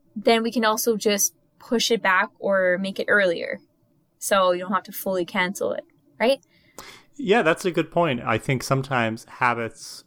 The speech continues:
Speaker 2: depend a lot on the context of, like, is this something you do by yourself or is this something you do in a group? And
Speaker 1: Mm-hmm.
Speaker 2: is it something you do with a specific group,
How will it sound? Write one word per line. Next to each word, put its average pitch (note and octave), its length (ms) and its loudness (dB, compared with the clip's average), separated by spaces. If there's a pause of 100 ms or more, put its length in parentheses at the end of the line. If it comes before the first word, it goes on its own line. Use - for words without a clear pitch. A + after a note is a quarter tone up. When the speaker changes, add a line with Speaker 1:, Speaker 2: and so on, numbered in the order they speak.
Speaker 2:
depend A2 300 0
a G#2 60 0
lot A2 360 2
on F#2+ 360 0 (880)
the A2 100 -4
context A2+ 580 -2
of, G2+ 100 -4
like, G2 180 0
is A2+ 160 -2
this B2 140 0
something A2+ 280 -2
you G#2+ 140 -2
do G#2 140 -2
by G2 100 0
yourself C#3 460 0
or A2+ 80 0
is G2 80 -4
this G#2+ 140 -4
something G#2 300 -4
you G2 140 -6
do G2+ 220 -2
in F#2 60 -4
a F2+ 40 -4
group? B2+ 560 0
And G2 460 -2 (140)
Speaker 1:
Mm-hmm. G#3+ 220 -4
Speaker 2:
is A#2+ 120 4
it A#2+ 100 0
something A2 240 -2
you G#2 140 -2
do G2+ 140 0
with F#2+ 120 -2
a F#2 60 -6
specific - 880 -8 (340)
group, - 360 -10